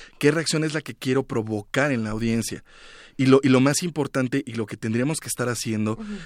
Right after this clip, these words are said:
Speaker 1: es verificar la recepción del mensaje. Si nosotros nos tomáramos el tiempo de confirmar que en efecto la persona o las personas hayan comprendido el mensaje como yo quería que lo comprendieran, eh, eh, en verdad estaríamos ocupando eficazmente las redes sociales.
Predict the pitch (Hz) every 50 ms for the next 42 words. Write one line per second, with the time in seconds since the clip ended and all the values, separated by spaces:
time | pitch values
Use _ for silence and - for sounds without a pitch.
0 | - - 123 127 127 - - 135 120 127 120 113 107 - 113 - - 143 143 143
1 | - - - - 113 110 110 113 - - 107 107 - 120 117 113 107 107 107 107
2 | - 110 - - _ _ _ _ _ _ _ _ _ _ _ _ _ _ _ -
3 | - - 131 131 123 - 143 139 156 160 156 131 - 135 120 131 135 139 131 120
4 | - 117 107 - 120 120 120 113 107 - 113 107 - - 110 107 110 113 117 113
5 | - 120 113 110 - - 113 107 - 117 110 104 101 - 110 110 - - - 117
6 | 113 110 110 113 104 113 110 - - 120 110 110 - 120 117 113 107 - - -
7 | - - - - - - - - 131 143 135 151 151 147 - 135 123 110 113 113
8 | 117 120 123 120 117 113 110 110 107 104 104 - 127 110 123 117 - - 104 104
9 | 101 110 117 123 139 160 156 - 139 123 123 - 123 120 113 - - 107 110 107
10 | 107 110 110 113 110 107 127 135 - - - - - - - _ - - 156 147
11 | - - 139 139 - 131 135 131 123 117 117 120 113 117 131 139 160 147 - 135
12 | 120 123 131 135 - - 113 - 110 - 120 127 143 135 - - 107 - - 117
13 | 113 123 117 117 113 120 113 107 107 107 113 113 110 110 - 113 - - 98 -
14 | - - -